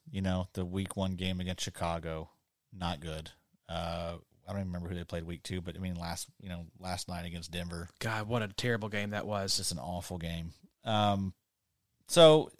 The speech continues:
Speaker 1: again, not a great start for him. But, you know, I think you gotta be realistic when it comes to Fred Warner right now. I mean, he, he is a, he's a linebacker two or three, and you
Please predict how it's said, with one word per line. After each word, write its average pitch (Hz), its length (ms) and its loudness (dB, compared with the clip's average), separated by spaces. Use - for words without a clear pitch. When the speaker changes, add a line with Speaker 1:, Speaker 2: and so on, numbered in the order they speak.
Speaker 1:
again, 117 380 6
not 113 180 8
a 117 60 6
great 117 260 2
start 98 300 4
for 95 180 -2
him. 98 200 -4
But, 175 260 6
you 156 140 -2
know, 160 240 8
I 135 120 6
think 151 280 0
you 135 100 -6
gotta 131 260 8
be 127 160 2
realistic 120 480 4
when 107 100 0
it 95 60 -4
comes 98 200 -2
to 87 60 -10
Fred 92 200 -4
Warner 85 300 -6
right 85 200 -8
now. 85 200 -8
I 85 40 -6
mean, 87 140 -6
he, 95 260 -4
he 101 220 -4
is 98 220 -2
a, 95 400 -2
he's 107 200 -2
a - 20 0
linebacker 107 640 2
two 107 320 0
or 98 80 -2
three, 90 460 -8
and 95 140 -6
you 95 100 -6